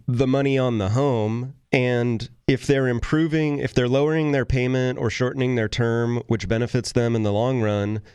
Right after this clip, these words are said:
doesn't it just improve the likelihood of them continuing to repay that debt? I think the answer is a unanimous yes,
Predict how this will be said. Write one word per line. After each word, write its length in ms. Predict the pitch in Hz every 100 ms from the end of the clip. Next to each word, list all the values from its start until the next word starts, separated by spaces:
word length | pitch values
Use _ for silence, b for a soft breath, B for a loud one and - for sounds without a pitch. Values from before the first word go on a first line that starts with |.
| b
doesn't 240 | 131 127 147
it 120 | 123
just 240 | 117 -
improve 360 | 120 - 117 107
the 80 | 107
likelihood 500 | 101 104 113 110 113
of 100 | 95
them 180 | 107
continuing 580 | 104 113 104 107 110 110
to 100 | 104
repay 360 | 98 107 110 107
that 280 | 95 90 -
debt? 420 | 113 104 104 - b b b b b
I 80 |
think 220 | 110 165 160
the 140 | 139
answer 260 | 131 - 123
is 140 | 110
a 40 |
unanimous 540 | 113 117 120 113 104 -
yes, 580 | 165 170 127 120 -